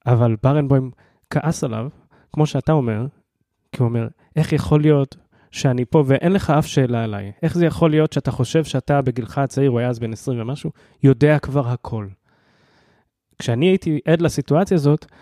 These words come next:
חשבתי לעצמי, סיטואציה א' מאוד מלחיצה, כשעומד מולך אדם שהוא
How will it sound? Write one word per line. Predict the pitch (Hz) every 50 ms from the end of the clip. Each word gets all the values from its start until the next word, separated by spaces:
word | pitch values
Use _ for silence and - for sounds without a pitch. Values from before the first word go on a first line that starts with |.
| _ _ _ _ _ _
חשבתי | - - 160 160 160 - 170
לעצמי, | 165 147 - - - 147 147 147 143 139 - _ _ _ _ _ _ _ _ -
סיטואציה | - - - 139 143 151 - 165 -
א' | 147 156 156 -
מאוד | 139 139 147
מלחיצה, | 165 160 143 - - 123 - - 117 110 113 - _ _ _ _ _ _
כשעומד | - - 143 135 127 135 143 147 139
מולך | 143 131 131 -
אדם | 143 139 120 139 139 147 147
שהוא | - - 139 127